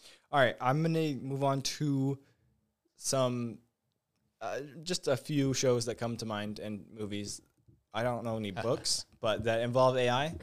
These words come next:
Speaker 1: So if you wanna check these out, feel free to.
Speaker 2: Wait, you,
Speaker 1: There's
Speaker 2: you don't know any books
Speaker 1: I
Speaker 2: with
Speaker 1: don't
Speaker 2: A I?
Speaker 1: read a lot of, like,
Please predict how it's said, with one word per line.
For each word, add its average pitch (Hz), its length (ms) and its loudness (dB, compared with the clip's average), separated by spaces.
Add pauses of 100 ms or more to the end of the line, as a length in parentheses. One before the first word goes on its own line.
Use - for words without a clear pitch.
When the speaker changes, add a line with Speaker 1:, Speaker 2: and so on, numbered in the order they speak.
(400)
Speaker 1:
So 98 440 0
if 101 140 -8
you 107 100 -4
wanna 104 420 -2 (160)
check 113 180 -10
these 107 180 -6
out, 110 380 0
feel 110 260 -12
free 135 360 -8
to. 98 240 -6
Speaker 2:
Wait, 113 120 -8
you, 113 120 -16
Speaker 1:
There's 110 480 -2
Speaker 2:
you 107 140 -12
don't 101 200 -10
know 127 140 -6
any 120 140 -6
books - 500 -8 (480)
Speaker 1:
I 139 60 -8
Speaker 2:
with 156 60 -6
Speaker 1:
don't 180 180 -4
Speaker 2:
A 87 40 -10
I? 107 60 -12 (340)
Speaker 1:
read 165 340 2
a 131 60 4
lot 117 220 4
of, 104 240 -2
like, 101 360 0